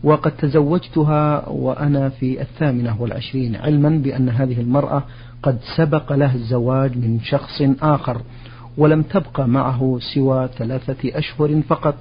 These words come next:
ولم تنجب له أي ولد، وقد تزوجتها من بعد طلاقها منه مباشرة، وما تزال،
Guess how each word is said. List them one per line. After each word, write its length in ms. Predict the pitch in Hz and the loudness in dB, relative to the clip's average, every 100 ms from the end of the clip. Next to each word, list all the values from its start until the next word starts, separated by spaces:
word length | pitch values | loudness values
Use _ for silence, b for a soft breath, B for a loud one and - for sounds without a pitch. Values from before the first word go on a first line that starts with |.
| - B B | -10 B B
ولم 200 | 185 147 | 4 4
تنجب 440 | - 139 117 120 | 2 0 0 0
له 280 | 123 113 120 160 | -2 0 -2 -2
أي 160 | 139 | -2
ولد، 280 | 117 113 107 - B B B B B | -2 -4 -6 -10 B B B B B
وقد 200 | - 151 | -2 0
تزوجتها 840 | - 147 160 143 175 - 160 147 143 | 2 2 4 4 2 0 0 2 4
من 240 | 135 131 | 4 4
بعد 340 | 147 147 139 139 | 2 0 -2 -2
طلاقها 680 | 147 147 135 - 151 135 135 | 0 0 0 -2 -2 0 0
منه 480 | 123 151 139 135 139 - | 2 2 2 2 0 0
مباشرة، 640 | 156 143 127 - 135 - - B B B | 0 0 0 -2 -2 -4 -10 B B B
وما 200 | 147 139 | 2 4
تزال، 580 | 123 117 113 135 131 127 | 2 -2 0 2 2 0